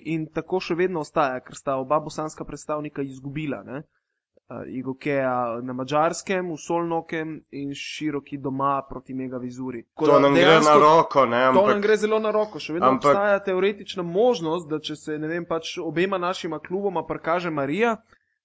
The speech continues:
Speaker 1: in, in, eh, Krki se po eni strani je že malo začela kazati.
Speaker 2: Ja, Krka na, na vse zadnje tudi naslednjem kolu gosti Široki, ne,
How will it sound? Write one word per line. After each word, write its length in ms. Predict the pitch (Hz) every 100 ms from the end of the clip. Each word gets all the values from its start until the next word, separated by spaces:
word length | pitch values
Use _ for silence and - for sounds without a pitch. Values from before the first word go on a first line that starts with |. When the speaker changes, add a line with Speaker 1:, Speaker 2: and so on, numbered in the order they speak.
| _
Speaker 1:
in, 280 | 160 160 156
in, 240 | 156 151
eh, 160 | 151 147 _ -
Krki 280 | 196 196 180
se 160 | 170
po 140 | 165 165
eni 160 | 175
strani 340 | - 180 170 151
je 80 |
že 160 | 143 190
malo 240 | 185 185
začela 400 | 156 - 190 170 - _ _ -
kazati. 440 | 160 202 233 226 - _ -
Speaker 2:
Ja, 160 | 131
Krka 500 | - 165 190 185 170
na, 220 | 156 156
na 340 | 147 151 147 147
vse 260 | 139 156
zadnje 440 | 131 147 143 135 123
tudi 220 | 135 127
naslednjem 540 | 135 - 143 139 131 117
kolu 300 | 139 127 120
gosti 320 | 113 - 131
Široki, 600 | 120 - 123 110 104 95
ne, 180 | 85 90